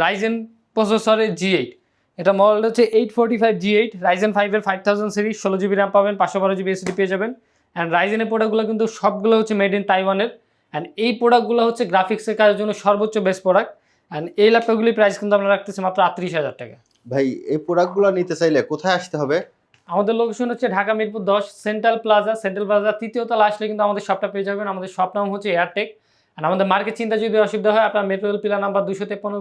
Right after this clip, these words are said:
Speaker 1: পূর্ব পাশে আসলে আমাদের মার্কেটটা পেয়ে যাবেন। এরপর আমরা যে ল্যাপটপটি দেখবো, এটা হচ্ছে সেভেন ফোর্টি ফাইভ জি সিক্স। এটা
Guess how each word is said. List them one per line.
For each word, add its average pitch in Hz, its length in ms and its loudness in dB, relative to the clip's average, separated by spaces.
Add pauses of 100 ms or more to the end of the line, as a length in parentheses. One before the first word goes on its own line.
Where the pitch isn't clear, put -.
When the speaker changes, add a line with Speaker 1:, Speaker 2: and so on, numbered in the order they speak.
Speaker 1:
পূর্ব 214 140 0 (100)
পাশে 208 220 -2
আসলে 202 180 -6
আমাদের 185 180 -4
মার্কেটটা 170 300 -10
পেয়ে 160 140 -4
যাবেন। 117 160 -10 (400)
এরপর 208 220 4
আমরা 240 180 -2
যে 240 60 6
ল্যাপটপটি 233 380 2
দেখবো, 220 220 2
এটা 226 120 4
হচ্ছে 226 140 0 (200)
সেভেন 226 260 4
ফোর্টি 226 200 2
ফাইভ 220 200 4
জি 202 80 4 (100)
সিক্স। 226 220 2
এটা 196 100 0